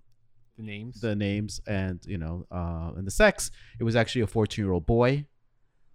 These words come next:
Speaker 2: Um, and we recently discovered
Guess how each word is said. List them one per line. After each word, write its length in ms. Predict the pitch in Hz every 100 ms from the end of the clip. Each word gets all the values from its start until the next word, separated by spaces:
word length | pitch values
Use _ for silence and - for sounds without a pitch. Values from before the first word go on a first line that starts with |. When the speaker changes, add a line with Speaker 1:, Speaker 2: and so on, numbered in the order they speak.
| _ -
Speaker 2:
Um, 680 | 87 87 85 85 80 73 - - _ - - _ - - _ -
and 600 | 123 120 113 110 104 98 - - - _ _ - -
we 120 | 131 131
recently 360 | 185 - 175
discovered 500 | 156 - 156 160 156